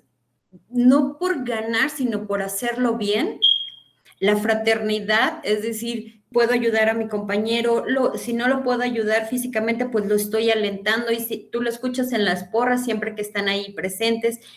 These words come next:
La entrega, bueno, los niños terminan súper cansados, pero felices de haberlo hecho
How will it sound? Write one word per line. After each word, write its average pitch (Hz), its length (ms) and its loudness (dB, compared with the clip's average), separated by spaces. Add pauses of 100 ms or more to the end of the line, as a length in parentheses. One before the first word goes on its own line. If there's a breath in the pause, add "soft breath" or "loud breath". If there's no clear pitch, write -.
(100)
La 208 280 6
entrega, 240 600 4 (280)
bueno, 208 280 2
los 208 220 4
niños 254 500 2
terminan 220 680 -4
súper 247 480 -6
cansados, 220 800 -2 (140)
pero 202 240 2
felices 214 580 -2
de 226 80 0
haberlo 202 320 0
hecho 220 420 -2